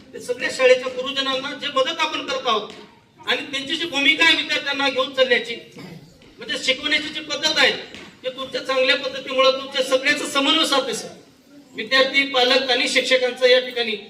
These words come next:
समन्वय साधते. हे एकदम आदर्श शिक्षक आहेत. मी वरच्या शाळेला सुद्धा सांगतो वारंवार की तुम्ही चिवडा जर चांगला केला तर अष्टमूलला जाऊन लोक खातात सर.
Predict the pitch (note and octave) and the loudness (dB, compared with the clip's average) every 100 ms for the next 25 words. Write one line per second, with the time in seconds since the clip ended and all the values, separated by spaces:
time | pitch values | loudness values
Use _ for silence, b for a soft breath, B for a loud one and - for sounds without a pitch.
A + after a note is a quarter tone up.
0 | - _ _ - A3 B3 C4 C4 C4 C4 | -20 _ _ -10 0 4 4 4 4 2
1 | C4 C4+ - - - - - A3+ C#4 C4+ | 2 -2 -4 -14 -20 -20 -4 2 2 2
2 | D4+ D4+ C#4+ C#4+ - D4+ D4 C#4 C4 C4 | -4 2 4 2 -2 -4 -6 -6 -4 -4
3 | A3+ G#3 - - - - - - - - | -4 -8 -12 -20 -20 -20 -20 -20 -20 -20
4 | _ - B3 B3+ B3 C4 C4+ C4+ C4+ - | _ -10 0 2 2 -2 2 4 2 0
5 | C#4 C4+ C4+ C4 C4+ B3+ B3+ B3 A#3 - | -4 -2 -2 -2 4 6 8 6 4 -4
6 | - _ _ _ - B3 D4 D#4 D4 D4+ | -20 _ _ _ -20 -18 -14 -8 -4 0
7 | D#4+ E4+ E4+ D#4+ D#4+ D#4 D#4+ D#4+ D#4+ E4+ | 2 2 0 0 2 0 2 0 2 0
8 | - D#4+ D#4 D4+ D#4 D4+ D4+ C#4 A#3 B3+ | 0 -2 -2 -2 0 -2 -4 -6 -8 -10
9 | A3+ F3 | -12 -18